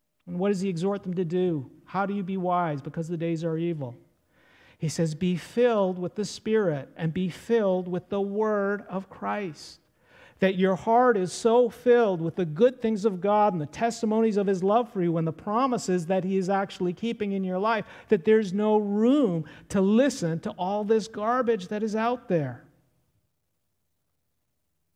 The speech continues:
Brothers and sisters, where does the power and discernment come from to reject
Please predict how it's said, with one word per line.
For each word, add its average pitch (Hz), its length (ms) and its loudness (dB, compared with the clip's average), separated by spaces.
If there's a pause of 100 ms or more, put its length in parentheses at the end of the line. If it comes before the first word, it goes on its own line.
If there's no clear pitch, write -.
(1300)
Brothers 220 260 -2
and 202 100 -4
sisters, 208 360 -4
where 208 160 4
does 214 100 -2
the 202 100 -4
power 226 540 2
and 170 100 0
discernment 220 600 0
come 226 320 -4
from 151 240 -2
to 196 120 -8
reject 185 680 0